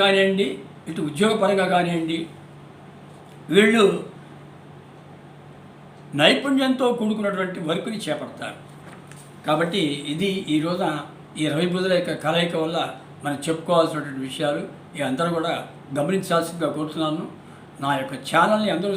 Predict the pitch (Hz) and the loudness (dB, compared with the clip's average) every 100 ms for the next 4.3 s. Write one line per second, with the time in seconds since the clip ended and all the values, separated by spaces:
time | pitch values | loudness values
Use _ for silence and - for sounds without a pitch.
0 | 170 156 - 214 190 - 175 - 160 156 | -2 -4 -2 -2 0 -2 -4 -2 -4 -2
1 | 151 151 - - - - - - - 131 | -2 -4 -8 -20 -20 -20 -20 -20 -6 2
2 | 170 180 190 175 160 151 151 151 - - | 2 2 0 2 2 0 -4 -6 -10 -18
3 | - - - 143 151 170 180 190 143 151 | -20 -12 -4 -2 0 0 -2 -4 -4 -4
4 | 202 160 151 | -6 -4 -2